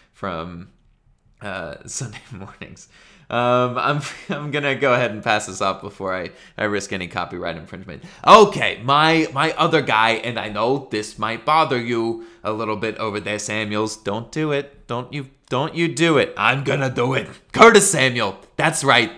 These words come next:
Your long-lost brother, Curtis Samuel. Twenty-six point eight fantasy points this week, which is crazy because Christian McCaffrey was back.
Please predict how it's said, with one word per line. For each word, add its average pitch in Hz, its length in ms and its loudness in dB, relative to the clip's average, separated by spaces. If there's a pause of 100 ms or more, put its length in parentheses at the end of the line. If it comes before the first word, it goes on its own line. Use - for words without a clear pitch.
(260)
Your 156 340 8
long-lost 175 760 8
brother, 123 320 2
Curtis 135 480 2
Samuel. 107 500 -2 (200)
Twenty-six 330 640 -2
point 175 300 0
eight 143 180 0
fantasy 131 440 -4
points 110 320 -8
this - 300 -8
week, 107 280 -4 (300)
which 165 280 0
is 156 120 -2
crazy 196 960 -4
because 160 360 -2
Christian 180 520 0
McCaffrey 131 720 -4
was 101 220 -8
back. - 840 -8